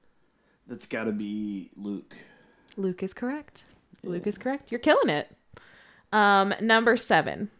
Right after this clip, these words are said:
Speaker 2: I shouldn't be penalized for being too smart. I'm not running for president.
Speaker 1: Uh, Alex or Manny?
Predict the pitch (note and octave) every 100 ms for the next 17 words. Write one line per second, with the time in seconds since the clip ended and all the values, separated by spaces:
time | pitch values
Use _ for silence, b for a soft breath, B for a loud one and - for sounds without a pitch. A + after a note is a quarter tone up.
0 | _ b b b b C#4 - B4+ G#4 C#4+
1 | - A#3+ A#3 A#3 B3 B3 G#3+ A3+ A3+ A3+
2 | - F#3+ A3 D4 A#3 B3 D#4 B3 B3+ C#4+
3 | G3+ - B3+ C4+ F3 A#3 - _ _ _
4 | _ _ _ _ _ _ _ _ _ _
5 | _ _ _ _ _ _ _ _ _ _
6 | _ _ _ _ _ _ _ - G3+ G3
7 | F3+ F3+ B B B _ _ _ _ _
8 | _ _ _ _ _ _ _ G2+ G2+ D3+
9 | D#3+ - - - _ _ _ _ _ _
10 | _ - A#2+ B2+ A#2+ A#2 A2 D2+ E2+